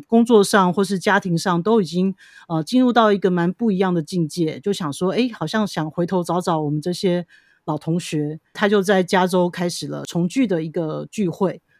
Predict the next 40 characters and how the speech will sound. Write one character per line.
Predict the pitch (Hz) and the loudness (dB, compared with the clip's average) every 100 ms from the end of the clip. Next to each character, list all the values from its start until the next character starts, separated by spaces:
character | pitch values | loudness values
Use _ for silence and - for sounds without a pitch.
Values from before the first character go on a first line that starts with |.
| - | 2
办 | 269 | 4
了 | 220 | 4
三 | 208 233 | 4 4
年 | 214 190 | 4 2
之 | 202 | 0
后， | 202 233 190 160 | 0 2 2 2
慢 | - 208 | 0 2
慢 | 208 190 | 4 2
的 | 170 | 0
再 | 151 175 160 151 - | -2 -2 -2 -4 -2
带 | 190 | -2
回 | 175 160 | 0 0
到 | 175 | 0
台 | 151 151 | 0 -4
湾。 | 143 151 151 165 _ | -2 0 -2 -4 _
你 | 196 | -4
知 | 185 | 2
道 | 233 | 4
北 | 196 180 | 4 4
一 | |
女 | 233 208 | 6 6
的 | 170 | 4
精 | 214 | 4
神 | 220 180 | 2 4
嘛， | 170 165 | 2 0
就 | 151 | 0
是 | 196 214 190 185 _ | 0 2 0 0 _
大 | 220 | -2
家 | 202 202 202 | 4 4 4
卯 | 196 208 | 4 2
起 | - | 0
来 | 175 170 | -2 2
做 | 220 | 4
一 | 196 | 4
件 | 202 196 | 4 4
事 | - | 2
情 | 185 175 | -4 0
的 | 165 | 0
时 | 160 156 | 0 -2
候， | 160 185 | 2 2